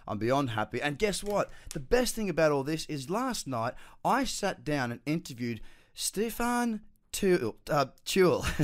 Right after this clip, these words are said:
<laughs> Stefan Tuel, who is one of the founding fathers of Ethereum and who's working on some of the most amazing projects in the space at the moment that you've probably never heard of.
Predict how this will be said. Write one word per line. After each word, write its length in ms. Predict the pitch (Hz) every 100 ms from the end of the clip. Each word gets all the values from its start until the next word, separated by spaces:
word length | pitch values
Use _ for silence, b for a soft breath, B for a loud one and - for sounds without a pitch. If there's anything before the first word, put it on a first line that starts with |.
| -
<laughs> 340 | 160 - - -
Stefan 480 | - 131 202 196 175
Tuel, 320 | - 143 101
who 140 | 127
is 120 | 131
one 160 | 127 165
of 100 | 202
the 220 | 175 151 - -
founding 460 | - - 220 220
fathers 640 | 170 180 170 175 120 92 - B B
of 140 | - 135
Ethereum 520 | 127 - 143 143 120
and 160 | 113
who's 180 | 131 180
working 360 | 180 240 240 226
on 80 | 185
some 140 | 175
of 60 | 160
the 40 |
most 200 | 143 135
amazing 540 | 151 170 180 180 170
projects 580 | 151 156 151 135 123 - -
in 140 | 160
the 80 | 139
space 480 | - - 143 143 -
at 60 |
the 60 | 120
moment 220 | 117 120
that 40 | 139
you've 140 | 135
probably 400 | - 190 233 214
never 340 | 156 151 139
heard 300 | 110 127 135
of. 200 | 117 78